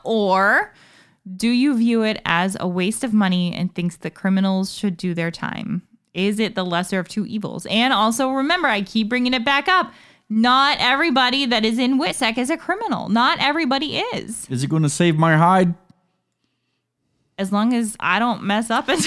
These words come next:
Speaker 1: <laughs>
Speaker 2: Well, you know,
Speaker 1: tell everybody your
Speaker 2: we,
Speaker 1: name.
Speaker 2: we could probably, I mean, and I'm not saying this is like, there's not gonna be hardship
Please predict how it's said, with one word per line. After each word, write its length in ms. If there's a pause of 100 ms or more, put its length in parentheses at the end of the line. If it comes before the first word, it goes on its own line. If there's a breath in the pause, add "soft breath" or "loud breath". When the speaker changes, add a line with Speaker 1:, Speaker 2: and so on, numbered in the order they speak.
Speaker 1:
<laughs> 80
Speaker 2:
Well, 160
you 80
know, 160
Speaker 1:
tell 140
everybody 500
your 160
Speaker 2:
we, 240
Speaker 1:
name. 160 (380 loud breath)
Speaker 2:
we 300
could 200
probably, 760 (300)
I 60
mean, 200
and 160
I'm 100
not 200
saying 280
this 200
is 140
like, 280 (1300)
there's 220
not 160
gonna 140
be 160
hardship 680